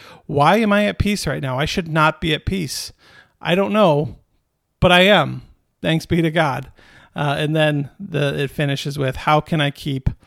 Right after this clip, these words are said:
from singing? Since Christ is Lord of heaven and earth, how can I keep from singing?" Psalm one forty-seven, verse one, "Praise the Lord!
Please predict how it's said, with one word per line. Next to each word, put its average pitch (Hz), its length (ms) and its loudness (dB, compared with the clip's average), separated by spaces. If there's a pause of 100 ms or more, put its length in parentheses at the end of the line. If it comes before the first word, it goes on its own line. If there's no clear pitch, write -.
(300)
from 131 180 -4
singing? 120 640 -8 (540)
Since - 340 -6
Christ 190 520 -2
is 170 160 -6
Lord 180 240 0
of 160 100 -6
heaven 220 300 -2
and 208 100 0
earth, 143 400 -6 (500)
how 208 200 4
can 220 240 2
I 208 80 4
keep 190 400 -4 (340)
from 151 240 -6
singing?" 139 540 -6 (640)
Psalm 160 320 2
one 165 160 2
forty-seven, 165 580 0
verse 160 240 -4
one, 170 240 -2
"Praise 202 460 0
the 196 140 -2
Lord! 190 500 -2